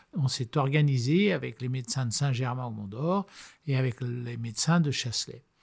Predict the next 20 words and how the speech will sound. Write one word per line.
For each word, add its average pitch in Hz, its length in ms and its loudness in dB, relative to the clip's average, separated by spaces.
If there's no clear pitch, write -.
Et 127 140 2
là, 156 200 6
à 180 60 6
ce - 140 0
moment-là, 139 580 2
on 143 140 0
a 131 120 0
mis 131 180 0
au 131 140 0
point 180 480 4
une 131 260 4
garde 139 440 4
de 120 260 2
week-end 151 640 6
au 180 180 10
cas 214 540 4
où 185 280 2
le 131 160 2
médecin 139 500 2
local 180 480 -2